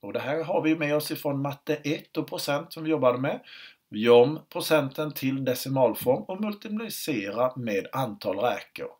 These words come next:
Och det var ju tretusen. Och då får vi tvåtusen fyrtiosex stycken räkor. Hur många räkor väger me-, mer än fjorton gram? Fjorton gram har vi ju där.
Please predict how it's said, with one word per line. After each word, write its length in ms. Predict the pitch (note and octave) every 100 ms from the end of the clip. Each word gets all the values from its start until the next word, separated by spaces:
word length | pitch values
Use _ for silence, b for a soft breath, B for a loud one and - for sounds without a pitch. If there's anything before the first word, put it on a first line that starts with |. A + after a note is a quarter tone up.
| B B B
Och 100 | D3+
det 60 | D#3+
var 140 | A#2
ju 60 | A2
tretusen. 760 | - G#2+ - - B2+ - G2+ - -
Och 100 | D#3
då 180 | F3
får 180 | - D3
vi 80 | A#2+
tvåtusen 840 | A2 - C3+ - - G#3+ - A#3
fyrtiosex 640 | - A3+ A3 - A#2 A2 -
stycken 360 | E3 D#3 D#3+
räkor. 400 | E3+ D3+ - D3+ - _ b b b _ _ _ _ _ _ _ B B B
Hur 120 | G#3
många 240 | A3 F#3 F#3
räkor 320 | E3 - C#3+
väger 260 | C3+ B2
me-, 320 | B2 A2+ D2+ -
mer 460 | A#2+ G#2+ A2+ A#3+ -
än 140 | C3+
fjorton 500 | B2+ D3+ B2 - G#2+
gram? 200 | G2+ - - _ - -
Fjorton 440 | A#2+ G#2+ - A2+
gram 240 | C3+ D3 C#3+
har 220 | C#3 A2
vi 60 |
ju 80 | G#2
där. 320 | G2+ - F#3+